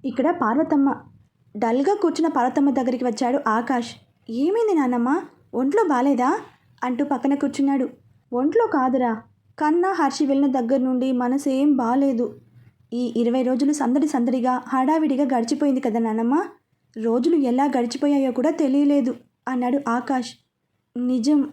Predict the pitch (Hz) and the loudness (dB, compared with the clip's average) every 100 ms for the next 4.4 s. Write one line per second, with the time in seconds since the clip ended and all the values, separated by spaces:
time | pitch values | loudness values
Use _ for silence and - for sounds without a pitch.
0 | 240 240 254 247 247 233 254 247 240 247 | -4 -2 -2 -2 0 0 0 -2 -2 -2
1 | - _ _ _ - 277 320 480 466 - | -6 _ _ _ -6 -2 2 2 2 2
2 | 294 294 285 320 302 - - 240 262 285 | 0 2 2 2 -2 -8 -6 -2 2 2
3 | 262 247 247 - - 233 233 302 269 277 | 2 0 -2 -6 -6 -4 0 0 2 0
4 | 233 254 269 | 0 0 0